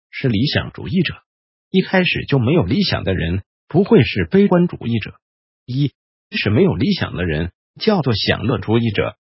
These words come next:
每天都在混，怎么爽怎么活。那他不必变成悲观主义者，因为他没有那种悲痛的挫败，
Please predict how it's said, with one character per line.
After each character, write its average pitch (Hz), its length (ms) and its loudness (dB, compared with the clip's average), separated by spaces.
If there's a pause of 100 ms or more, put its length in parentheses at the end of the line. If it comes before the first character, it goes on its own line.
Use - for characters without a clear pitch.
每 101 220 -4
天 190 220 0
都 170 200 6
在 160 160 2
混， 117 300 2 (240)
怎 85 140 -4
么 110 80 -2
爽 - 340 -4
怎 80 140 -2
么 69 100 -6
活。 - 260 -12 (540)
那 208 120 6
他 135 220 -2
不 170 220 2
必 185 160 0
变 139 200 2
成 120 240 -2
悲 202 180 4
观 175 200 4
主 101 140 -4
义 90 160 -2
者， - 220 -8 (220)
因 131 160 2
为 - 180 -4 (240)
他 208 160 0
没 170 140 4
有 185 120 4
那 180 160 2
种 76 240 -2
悲 185 160 4
痛 190 160 -2
的 135 100 2
挫 175 220 2
败， 113 220 2